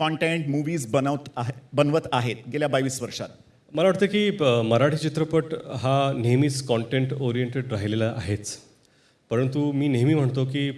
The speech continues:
Speaker 2: फक्त कॉन्टेंट ओरिएंट राहून चालणार नाही, आपल्याला कॉमर्सचा पण विचार करावा लागेल. कारण कुठलीही गोष्ट जर टिकवायची असेल, तर त्याला जर कॉमर्सची साथ नसेल, तर ती टिकणार नाही. आणि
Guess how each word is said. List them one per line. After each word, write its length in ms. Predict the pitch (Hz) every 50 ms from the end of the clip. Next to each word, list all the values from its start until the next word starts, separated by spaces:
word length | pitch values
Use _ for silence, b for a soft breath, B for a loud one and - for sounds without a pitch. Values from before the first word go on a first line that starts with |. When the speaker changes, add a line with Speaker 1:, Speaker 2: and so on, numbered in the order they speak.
| - - - - - -
Speaker 2:
फक्त 280 | 127 127 - - 170 165 - -
कॉन्टेंट 380 | 135 131 131 131 156 147 139
ओरिएंट 260 | 147 143 143 147 143 143 - - - - - -
राहून 300 | 120 117 123 135 135 131
चालणार 380 | 131 123 104 110 120 123 120
नाही, 300 | 120 110 98 107 120 123 123 - 113
आपल्याला 400 | 113 - - 120 123 127 135 131
कॉमर्सचा 680 | 131 131 - 117 113 113 123 131 - - - - 123
पण 160 | 131 139 127
विचार 280 | 113 107 - 117 110 110
करावा 220 | - 107 101 98
लागेल. 220 | 92 90 90 101 104
कारण 680 | - - - _ _ - _ _ _ _ _ - 120 120
कुठलीही 460 | - 127 131 131 131 131 135 135 135
गोष्ट 340 | 131 131 127 113 - - 143
जर 280 | 123 117 127 127 123 131 - - - - - - - - -
टिकवायची 400 | 139 - - 139 131 131 131 139
असेल, 400 | 120 110 - - 131 135 135 131
तर 220 | 131 127 131 131 135
त्याला 340 | 131 - 120 120 127 127
जर 160 | 123 127 135 127
कॉमर्सची 520 | 131 127 117 117 127 147 123 - 156 147
साथ 200 | - - 135 131 131 135
नसेल, 360 | 131 117 123 - 135 131 131 139
तर 60 | 127
ती 180 | 131 - 135
टिकणार 420 | 135 131 - 127 - 110 110 104 92
नाही. 200 | 95 92 87 85 - _ _ B B B B B B B B B B _ -
आणि 480 | 104 110 120 127 127 131 131 127 127